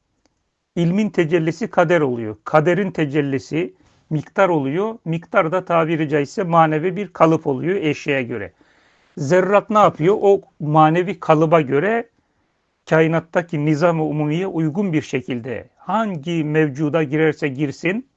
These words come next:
hani otuz, otuzuncu sözde Tahavvülat-ı Zerrat Risalesi'ndeki Avrupa'daki bütün farklı farklı birbirinden farklı fabrikalara girip her kısmında, her bölümünde üstadane çalışan bir, e,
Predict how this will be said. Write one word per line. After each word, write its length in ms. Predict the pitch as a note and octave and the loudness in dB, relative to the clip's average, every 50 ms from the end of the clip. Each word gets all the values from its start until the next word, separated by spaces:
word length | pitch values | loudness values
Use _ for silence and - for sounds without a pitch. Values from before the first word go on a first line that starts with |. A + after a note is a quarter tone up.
| _ _ _ _ _ _ _ _ _ - | _ _ _ _ _ _ _ _ _ -6
hani 160 | - C3 C3+ | -4 -4 -2
otuz, 400 | - E3 E3 E3+ E3 D#3 E3+ E3 E3+ E3+ | -2 -4 -4 -2 -2 -2 -2 -4 -4 -4
otuzuncu 440 | D#3 D3+ - F3 D#3+ D#3+ D#3+ D3+ D3+ | -4 -4 -4 -4 -4 -4 -4 -6 -6
sözde 380 | - F3 D#3 D3 C#3 D3+ D3+ | -4 -4 -4 -2 -2 -4 -4
Tahavvülat-ı 580 | - D3+ D3 D#3 D3+ D3 D#3 D#3 E3 D#3 D#3+ D3 | -4 -2 -2 -2 -2 -2 -2 -2 -2 -2 -2 -2
Zerrat 340 | D3 D3+ C#3 D#3 D#3 - - | -2 -2 0 -2 -4 -4 -6
Risalesi'ndeki 920 | D3 D3 - E3 D3 D3+ C#3+ - D#3 D3+ D3+ D3 C3+ - D3+ B2+ - _ _ _ _ _ _ _ _ - | -10 -6 -2 -2 0 0 -2 -4 -4 -4 -4 -4 -4 -4 -8 -8 -8 _ _ _ _ _ _ _ _ 0
Avrupa'daki 760 | D3 D3+ E3+ F3+ E3+ - F3+ D3+ D#3 C3+ C#3 D3+ C3+ C#3 | 0 0 0 0 0 2 2 4 2 2 0 -2 -6 -6
bütün 440 | D3 - - - F4 E4+ C#4 A#3 F#3+ | -8 -8 -4 -2 0 2 2 2 2
farklı 360 | E3 - F3 D#3+ - - F3+ | 2 2 2 2 2 0 -4
farklı 360 | - - D#3+ D3 - - D#3 C#3+ | 0 0 0 0 0 -2 -4 -4
birbirinden 440 | D#3 C#3+ C#3+ D#3 D3+ D#3 D#3 D#3 | -4 -2 -2 -4 -2 -2 -2 -2
farklı 540 | D3 - D#3+ D3+ C#3+ - - D3 D3 C3+ - _ _ _ _ _ _ _ _ _ | -2 0 0 0 0 0 0 0 0 0 -2 _ _ _ _ _ _ _ _ _
fabrikalara 640 | - - D3+ D3 D#3 E3+ E3 - E3 D#3 D#3+ D#3 D#3 | 0 2 2 2 2 -2 0 2 2 4 4 4 2
girip 320 | D3 C3+ D3+ D3 C#3+ - - | 2 0 -2 -4 -4 -4 -4
her 320 | - F3 A#3 C4+ C4+ A#3 G3 F#3 F3 D3+ - | -2 0 2 2 2 0 -2 -4 -6 -8 -8
kısmında, 540 | - - D#3 - - D#3+ D#3 D#3 C3+ D3+ C#3 | -6 -6 -6 -4 -4 -4 -4 -2 0 0 0
her 320 | C#3+ F3+ G#3+ G#3 G#3+ D#3 | 2 2 2 2 0 0
bölümünde 600 | D#3 E3 D#3 D#3 D#3 D#3 D#3 D3+ C3+ D#3 C#3 B2 - _ _ _ _ - | -2 0 0 0 -2 -2 -2 -2 -2 -2 -4 -4 -6 _ _ _ _ -6
üstadane 640 | - - - - - G3 F3+ D3+ D3+ C#3+ D3+ D3+ C#3+ | -6 -6 -2 2 4 4 6 6 4 2 2 0 -2
çalışan 540 | - E3 D3 C#3 C#3 - - F#3+ E3+ D#3 C#3+ | 0 0 0 0 0 -2 -2 -2 -2 0 -2
bir, 180 | F#3 G3+ - _ _ _ _ _ _ _ _ _ _ _ - | -2 -2 -4 _ _ _ _ _ _ _ _ _ _ _ 2
e, 140 | D#3 D#3 | 4 4